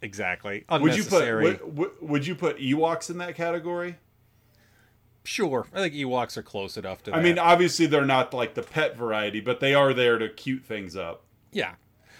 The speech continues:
Speaker 1: Again, it, movies are guilty of that, books, comic books,
Speaker 2: Oh, yeah.
Speaker 1: cartoons. You know, just, yeah, that's, you don't need it. You can be a kid's movie without having, like, the friendly dog just chasing everybody
Speaker 2: Yeah.
Speaker 1: around. So,
Speaker 2: Right.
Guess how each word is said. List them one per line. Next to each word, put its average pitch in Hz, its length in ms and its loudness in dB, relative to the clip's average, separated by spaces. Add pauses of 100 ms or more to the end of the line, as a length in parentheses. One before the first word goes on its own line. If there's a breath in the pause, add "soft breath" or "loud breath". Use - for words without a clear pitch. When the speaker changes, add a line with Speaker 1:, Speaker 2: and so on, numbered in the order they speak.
(140)
Speaker 1:
Again, 196 340 -2
it, 151 300 -6
movies 156 360 0
are 139 40 -4
guilty 123 360 -4
of 117 80 -6
that, 110 220 -8
books, 117 320 -4
comic 101 440 -10
books, 101 360 -8
Speaker 2:
Oh, 147 160 4
yeah. 92 120 -2
Speaker 1:
cartoons. 95 600 -8 (140)
You 101 120 -10
know, 87 160 -10
just, - 260 -16 (440)
yeah, 240 120 -20
that's, 165 260 -12
you 190 140 -6
don't 175 200 -6
need 185 200 -10
it. 185 140 -8 (100)
You 156 100 -14
can 165 140 -12
be 151 160 -8
a 131 40 -10
kid's 110 300 -12
movie 107 280 -10
without 95 280 -8
having, 98 360 -12
like, 92 180 -14
the 110 60 -14
friendly 98 340 -10
dog 87 340 -8 (160)
just - 220 -14
chasing 90 340 -14
everybody 82 380 -8
Speaker 2:
Yeah. - 80 -20
Speaker 1:
around. 64 260 -18 (540)
So, 92 140 -16
Speaker 2:
Right. 87 180 -10